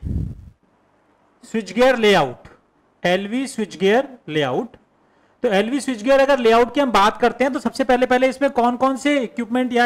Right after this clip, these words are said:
apparatus की हम बात करते हैं? सबसे पहले, पहले हम बात करेंगे switch, that is switches, then fuse, then circuit breaker,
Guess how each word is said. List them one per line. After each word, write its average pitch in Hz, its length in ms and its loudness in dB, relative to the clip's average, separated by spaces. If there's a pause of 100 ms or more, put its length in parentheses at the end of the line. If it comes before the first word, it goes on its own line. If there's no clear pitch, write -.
apparatus 214 340 -4
की 247 100 -2
हम 226 80 -2
बात 190 220 2
करते 190 260 -2
हैं? 294 160 0 (440)
सबसे 214 180 0
पहले, 240 220 0
पहले 247 180 0
हम 247 100 0
बात 214 220 2
करेंगे 233 360 0
switch, 247 420 -4 (380)
that 160 200 -2
is 175 120 -12
switches, 254 480 -4 (720)
then 208 260 0
fuse, 240 520 -2 (1700)
then 208 240 -2
circuit 214 400 -2
breaker, 220 380 2